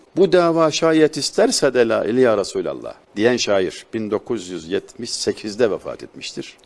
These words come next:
Efendim Şeref Güzel Yazıcı, Abdurrahman Şeref Güzel Yazıcı. "Beş milyon insanın aynı gün bir binanın etrafında dönerken deniz dalgası gibi o aşk ile dönüşlerine bakmak delil olarak yeter ya Resulallah." diyor.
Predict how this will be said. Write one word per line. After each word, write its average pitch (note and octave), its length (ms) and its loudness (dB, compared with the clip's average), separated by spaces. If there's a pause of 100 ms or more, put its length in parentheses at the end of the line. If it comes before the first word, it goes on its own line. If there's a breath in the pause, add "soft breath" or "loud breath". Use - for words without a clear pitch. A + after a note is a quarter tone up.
Efendim G2 420 -8
Şeref E2+ 380 -6
Güzel E2 280 -8
Yazıcı, C2 400 -12
Abdurrahman D2 520 -14
Şeref D2 340 -14
Güzel C#2+ 280 -12
Yazıcı. E2 400 -14 (640 soft breath)
"Beş C3+ 320 2
milyon G2+ 340 0
insanın G2 420 -2
aynı G#2+ 280 -2
gün G2 260 -6
bir G2+ 160 -6
binanın G2 420 -4
etrafında F2+ 580 -4
dönerken F#2 500 -4 (100)
deniz G#2+ 360 -2
dalgası F#2 420 -4
gibi F2+ 200 -6
o F2+ 160 0
aşk - 220 -2
ile F#2+ 180 -2
dönüşlerine F#2+ 600 -4
bakmak F#2 380 -4 (320 loud breath)
delil A2+ 300 2
olarak G2+ 380 0
yeter G#2+ 300 0
ya F#2+ 200 0
Resulallah." F#2 580 -4
diyor. F#2 260 -2